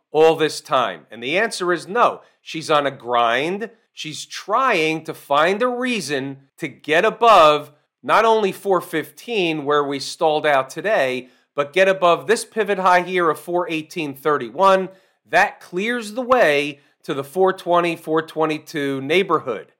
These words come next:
They gotta pay the toll by getting through four eighteen thirty-one. Another comment on the tape. It's been slow. Here's the point. What follows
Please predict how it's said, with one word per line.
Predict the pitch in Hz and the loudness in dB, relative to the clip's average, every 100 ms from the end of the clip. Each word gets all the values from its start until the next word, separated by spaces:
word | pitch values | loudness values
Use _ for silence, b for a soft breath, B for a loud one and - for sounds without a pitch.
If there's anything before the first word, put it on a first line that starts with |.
| _ - | _ -8
They | 156 | 2
gotta | 180 175 147 | 4 4 2
pay | 139 170 | -2 0
the | 160 139 | 0 -4
toll | - - 226 160 131 131 B B | -4 4 6 6 4 0 B B
by | - 147 | -2 0
getting | 156 156 143 | 2 0 -2
through | - 170 156 | -4 -2 -2
four | 139 175 160 156 | -2 0 2 2
eighteen | 135 - 202 160 143 135 135 - _ | 0 -6 -2 -2 -2 -4 -6 -10 _
thirty-one. | - 175 131 107 95 165 113 - _ _ _ | -2 0 0 -2 0 2 2 -4 _ _ _
Another | 175 202 208 | -6 -2 -2
comment | 196 - 185 175 139 131 - | -4 2 4 4 2 0 -4
on | 143 139 | -2 -2
the | |
tape. | 139 220 185 - _ _ - | -4 -4 -4 -6 _ _ -14
It's | 120 | -12
been | - 143 143 | -8 -6 -6
slow. | 135 - 175 185 117 - _ _ - | -8 -4 4 4 4 -2 _ _ -10
Here's | 131 127 | -8 -8
the | 131 | -10
point. | - 170 98 - _ _ | -2 -2 -4 -12 _ _
What | 127 - | 0 0
follows | - - 180 180 120 113 110 - | 0 0 4 4 2 -4 -6 -16